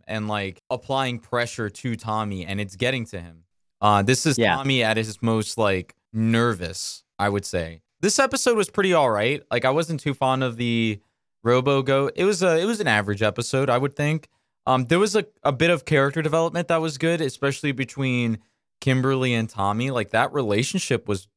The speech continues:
Speaker 1: decent. Like, the portrayal and stuff of, like, Tommy being unsure of himself and Kimberly is, like, giving him the space that he needs,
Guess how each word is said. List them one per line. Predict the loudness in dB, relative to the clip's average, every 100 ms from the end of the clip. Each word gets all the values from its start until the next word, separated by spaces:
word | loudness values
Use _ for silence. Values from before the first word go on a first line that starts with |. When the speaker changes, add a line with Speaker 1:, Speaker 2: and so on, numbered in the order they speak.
| _
Speaker 1:
decent. | -6 -4 -4 -4 -4
Like, | -4 -6 -6
the | -10
portrayal | -4 -4 0 2 2 2
and | -2
stuff | 0 0 0
of, | -6
like, | -2 -2 -2 -8 -2
Tommy | 2 2 2
being | 2 0 0
unsure | 0 -2 0 0
of |
himself | 0 -2 0 0 0
and | -8
Kimberly | -4 -2 -2 0 0 0 0
is, | -2 -4 0
like, | -2 -2
giving | -2 0 0
him | -2 -4
the | -4
space | -4 -4 -2
that | -2 -4
he | -4
needs, | -8 -6 -4 -6 -8 -18